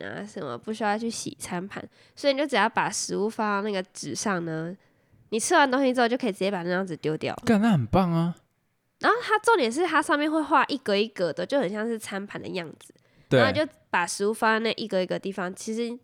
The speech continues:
Speaker 1: 它另一方面的好处是可以让你不用吃太多东西，就那个量这样子就好。
Speaker 2: 那很棒啊，这到底哪里懒人了？
Speaker 1: 这就是懒人发明，因为你不需要去洗碗啊，就像是我们现在又有洗碗机这种东西一样。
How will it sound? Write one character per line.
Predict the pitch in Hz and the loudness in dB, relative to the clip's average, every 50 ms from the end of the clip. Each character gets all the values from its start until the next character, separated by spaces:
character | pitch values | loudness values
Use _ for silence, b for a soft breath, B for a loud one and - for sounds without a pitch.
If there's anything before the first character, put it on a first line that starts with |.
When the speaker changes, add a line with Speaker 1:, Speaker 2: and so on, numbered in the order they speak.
| _ _ - | _ _ -4
Speaker 1:
它 | - 285 262 - - | 2 4 4 4 2
另 | 240 262 262 247 | 0 0 2 2
一 | 254 | 2
方 | 254 254 233 | 2 2 2
面 | 240 247 233 | 2 2 2
的 | 214 | 2
好 | 208 208 165 - | 0 -2 -4 -4
处 | - - 202 | -4 -4 -4
是 | 214 226 214 - b b b b b b | -2 -2 -4 -4 b b b b b b
可 | - - 240 | -4 -2 2
以 | |
让 | 226 254 247 | 2 2 2
你 | 208 180 | 0 -2
不 | - - 175 | -4 -4 -4
用 | 180 202 | -4 -4
吃 | 202 - - 196 | -6 -6 -6 -8
太 | - - 220 180 | -6 -4 -4 -4
多 | 165 170 170 | -2 -4 -6
东 | - - 160 160 175 | -6 -8 -10 -10 -10
西， | - - 156 156 | -10 -10 -10 -6
就 | - 202 208 208 - _ _ | -4 -4 -4 -4 -8 _ _
那 | - 220 | -8 -6
个 | - 175 | -6 -4
量 | 170 185 190 196 175 - - | -4 0 0 0 0 -2 -6
这 | 175 185 | -10 -8
样 | 170 170 170 | -8 -8 -8
子 | 180 - 220 | -4 2 4
就 | 269 | 4
好。 | 277 | 6
Speaker 2:
那 | 247 220 | 6 6
很 | 196 143 110 | 6 4 4
棒 | - - 180 214 214 208 202 | 2 2 2 4 4 2 2
啊， | 196 190 185 185 185 - - _ _ _ | 4 4 4 2 0 -2 -6 _ _ _
这 | - - 214 | 0 2 4
到 | 208 214 202 175 | 6 6 6 6
底 | 147 135 | 6 4
哪 | 123 117 117 | 4 2 2
里 | 123 135 135 | 2 2 2
懒 | 123 117 104 98 95 | 2 2 2 2 2
人 | 95 95 90 90 | 0 0 0 0
了？ | 90 92 92 92 - - _ _ _ _ _ _ _ _ _ _ _ _ _ | -2 -4 -4 -6 -8 -10 _ _ _ _ _ _ _ _ _ _ _ _ _
Speaker 1:
这 | _ - 466 | _ -2 0
就 | 480 | 0
是 | 453 427 466 494 440 | 2 2 2 2 2
懒 | 370 277 247 220 | 2 2 2 2
人 | 208 208 202 208 247 | 2 0 0 0 0
发 | - 285 277 277 311 | 2 4 6 6 6
明， | 302 254 | 4 4
因 | 196 277 | 2 2
为 | 359 | 2
你 | 330 240 | 2 2
不 | 196 - - 254 | 0 0 -4 -4
需 | - 254 | 0 0
要 | 254 | 0
去 | 262 262 277 | 0 0 -2
洗 | - - - - 175 175 | -4 -6 -6 -4 -4 -2
碗 | 190 190 185 175 - - - | 0 0 0 -2 -2 -4 -10
啊， | - - 240 254 - _ _ _ _ _ _ _ | -12 -12 -14 -14 -16 _ _ _ _ _ _ _
就 | - 349 | -2 2
像 | 349 392 370 | 4 4 4
是 | 349 349 381 | 4 4 4
我 | 320 247 | 4 4
们 | 190 196 | 2 0
现 | 226 - 269 262 | 0 0 0 2
在 | 269 254 254 | 2 4 4
又 | 269 247 196 | 4 4 4
有 | 180 | 4
洗 | - - - - 190 | 0 -4 -6 -2 0
碗 | 196 208 185 170 | 2 2 2 0
机 | 175 190 185 190 | -2 -6 -8 -6
这 | 190 - 202 | -2 -2 -2
种 | 165 147 117 | -2 -2 -6
东 | 147 156 165 | -8 -8 -8
西 | 180 - - 170 160 | -8 -8 -8 -8 -8
一 | - - | -8 -8
样。 | 87 147 - - | -10 -10 -10 -10